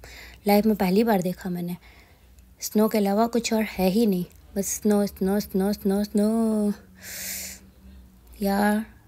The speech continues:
प्लेन लैंड हो जा कहीं, स्नो के ऊपर ही लैंड होने वाला है लग रहा मुझे। रनवे तो कहीं है ही नहीं,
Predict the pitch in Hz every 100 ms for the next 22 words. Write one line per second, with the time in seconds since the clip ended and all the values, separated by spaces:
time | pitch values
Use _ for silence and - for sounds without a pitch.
0 | - - 214 220 208 202 214 190 190 190
1 | 202 208 226 - - - - - - -
2 | - - 220 220 220 196 202 226 214 190
3 | 185 190 190 185 185 196 185 185 202 202
4 | 233 - - - - - - - - 196
5 | 190 214 208 208 202 196 190 220 190